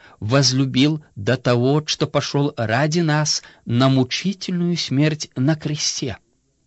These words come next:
Умер на Голгофе за наши грехи с тем, чтобы мы смогли обрести вечную жизнь, уверовав в его жертву. Он хочет,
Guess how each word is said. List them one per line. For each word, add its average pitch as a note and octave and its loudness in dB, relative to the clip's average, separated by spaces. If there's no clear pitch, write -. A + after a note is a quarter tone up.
Умер C3 4
на C3+ 2
Голгофе C3+ 0
за C3 2
наши C#3 0
грехи D#3+ -2
с - -2
тем, D3+ -2
чтобы C#3 0
мы D#3 2
смогли C3 0
обрести C3+ 0
вечную F3 -2
жизнь, G#2 -4
уверовав A2+ 0
в G#2 -12
его G2 -4
жертву. E2+ -10
Он G2+ -4
хочет, - -10